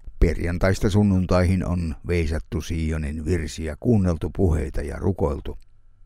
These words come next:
Kohta herännyt kansa osallistuu pyhään messuun. Herättäjäjuhlien otsikkona ovat sanat armossa avarassa.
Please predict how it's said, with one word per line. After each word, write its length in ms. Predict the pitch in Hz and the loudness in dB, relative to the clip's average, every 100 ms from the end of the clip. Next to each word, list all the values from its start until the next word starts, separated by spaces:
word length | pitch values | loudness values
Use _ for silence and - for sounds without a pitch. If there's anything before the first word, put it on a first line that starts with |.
| - - - - | -20 -20 -16 -4
Kohta 440 | 82 85 - - | 0 2 0 2
herännyt 460 | 85 92 92 95 95 - | 2 4 4 2 2 0
kansa 420 | 101 98 90 95 | 0 2 2 2
osallistuu 840 | 85 95 90 82 - - 95 85 76 | 2 2 2 2 -2 -2 0 0 2
pyhään 640 | 85 - 78 71 69 71 | 2 2 2 -2 -4 -6
messuun. 720 | 71 76 - - - 76 - - - - - - - - - | -4 -4 -6 -8 -10 -8 -10 -12 -18 -20 -20 -20 -20 -20 -4
Herättäjäjuhlien 1000 | - 101 - 101 101 101 95 101 101 95 - - - | 2 2 4 4 6 6 6 4 6 4 0 -4 0
otsikkona 600 | 98 - - 110 95 92 | 0 -2 -4 2 4 4
ovat 240 | 90 85 | 4 0
sanat 400 | - 90 87 85 - - - - - | 0 0 2 0 -4 -12 -12 -20 -4
armossa 840 | 98 110 78 71 65 - - - - - - | 0 2 0 -4 -6 -10 -10 -8 -8 -12 -6
avarassa. 840 | 95 80 - - - - - - | -2 0 -2 -6 -8 -12 -14 -12